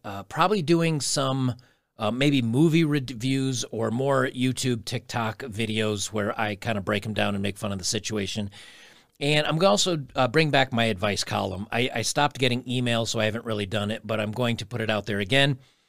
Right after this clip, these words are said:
If you email me at being the best bachelor at gmail dot com, put in the subject heading,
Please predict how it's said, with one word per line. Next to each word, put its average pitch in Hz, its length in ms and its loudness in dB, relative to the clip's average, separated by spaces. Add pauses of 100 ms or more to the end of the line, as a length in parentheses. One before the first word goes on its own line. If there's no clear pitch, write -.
(220)
If - 160 -4
you 120 280 -2
email 143 360 2
me 127 160 4
at 123 160 0
being 127 300 0
the 117 240 -2
best 110 340 -2
bachelor 107 600 0 (160)
at 120 220 0
gmail 107 380 -2
dot 101 220 -4
com, 147 380 0 (720)
put 196 160 2
in 190 140 2
the 139 100 0
subject 135 440 0
heading, 131 320 0